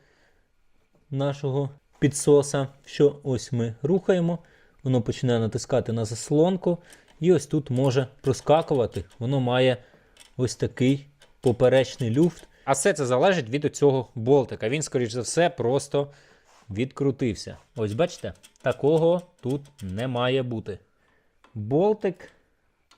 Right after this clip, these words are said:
ми зараз його якщо підтягнемо, все має бути добре. Ну він вже видно, що був відкручений. Ага,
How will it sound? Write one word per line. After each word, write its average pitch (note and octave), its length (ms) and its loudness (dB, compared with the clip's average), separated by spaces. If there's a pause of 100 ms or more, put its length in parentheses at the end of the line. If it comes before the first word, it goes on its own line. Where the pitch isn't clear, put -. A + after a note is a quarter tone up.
(840)
ми C3+ 140 -6
зараз B2+ 340 0
його A#2+ 100 0
якщо A2 340 -6 (180)
підтягнемо, C#3+ 880 -4 (1800)
все C#3 420 -6
має C#3+ 400 -4
бути A#2 520 -6 (440)
добре. A2 500 0 (440)
Ну D3 120 0
він F#3 180 2
вже C3 400 0 (520)
видно, A#2+ 320 -2
що A#2+ 160 -6
був A2 240 -6 (160)
відкручений. F3+ 760 -6 (3250)
Ага, A2+ 460 -4